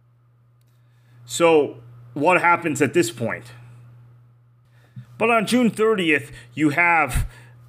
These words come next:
British regulars under Major Mark Prevost and t-, uh, Brown's elite Florida Rangers coming from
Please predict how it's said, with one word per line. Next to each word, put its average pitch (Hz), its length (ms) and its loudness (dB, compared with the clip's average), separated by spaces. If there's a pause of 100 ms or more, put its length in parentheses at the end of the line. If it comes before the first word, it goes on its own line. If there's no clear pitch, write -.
(160)
British 196 380 -2
regulars 156 680 0 (1120)
under 151 560 0 (160)
Major 160 320 -2
Mark 160 300 -2
Prevost 131 720 -2 (480)
and 185 460 -2 (300)
t-, - 180 -4
uh, 143 160 0
Brown's 170 460 -2
elite 156 500 -2 (360)
Florida 170 380 0
Rangers 151 540 -2
coming 190 220 -2
from 165 280 -4